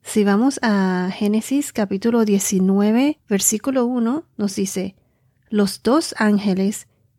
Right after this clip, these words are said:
llegaron a Sodoma al caer la tarde, cuando Lot estaba sentado a la puerta de Sodoma".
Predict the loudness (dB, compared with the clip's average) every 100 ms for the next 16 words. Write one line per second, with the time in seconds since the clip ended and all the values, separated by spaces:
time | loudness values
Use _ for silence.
0 | 0 2 4 4 2 2 0 2 2 4
1 | 4 2 0 _ _ -2 0 0 0 0
2 | 2 0 0 -2 -2 -6 -12 -16 _ _
3 | _ _ 0 2 2 2 0 0 -2 -4
4 | 0 0 0 0 -2 -2 -2 0 -2 -2
5 | -2 -2 -2 2 2 2 2 2 2 0
6 | -6